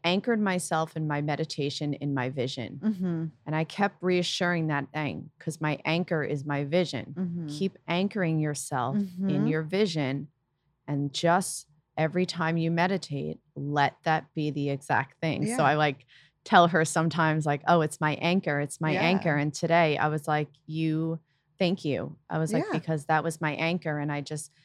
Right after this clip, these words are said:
Speaker 1: and I think one of the things that come up with myself and maybe others and, and what I'm learning just through, like,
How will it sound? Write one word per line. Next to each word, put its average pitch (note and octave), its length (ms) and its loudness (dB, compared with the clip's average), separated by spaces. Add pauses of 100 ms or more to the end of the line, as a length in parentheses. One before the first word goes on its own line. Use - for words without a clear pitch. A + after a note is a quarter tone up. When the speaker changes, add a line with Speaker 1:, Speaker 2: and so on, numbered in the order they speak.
(360)
Speaker 1:
and D#3+ 120 -2
I D#3 100 2
think E3 320 -4
one E3 140 2
of D3+ 80 -2
the D#3+ 160 0 (320)
things E3 380 2
that D3+ 300 4
come E3 220 2
up D3 160 0
with - 160 -4
myself F#3 440 4
and E3 80 -2
maybe D3+ 280 -2
others E3 380 6
and, D3+ 220 -2
and D#3 120 0
what E3 120 6
I'm D3+ 180 2
learning D#3+ 380 2
just - 280 -14
through, D3+ 180 -4
like, C#3+ 200 -2